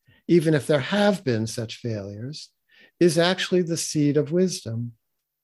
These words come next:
Fighting against them only rigidifies our defenses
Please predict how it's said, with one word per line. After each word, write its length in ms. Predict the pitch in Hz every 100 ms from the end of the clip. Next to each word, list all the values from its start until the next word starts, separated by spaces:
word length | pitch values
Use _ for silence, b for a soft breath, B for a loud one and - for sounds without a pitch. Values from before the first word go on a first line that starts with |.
| _ _ _ b b _
Fighting 400 | - 185 196 190
against 560 | 165 131 180 226 220 -
them 320 | 117 113 127 -
only 300 | 170 180 165
rigidifies 840 | 156 123 196 202 196 123 113 113
our 140 | 113 113
defenses 800 | 117 - 101 107 120 127 139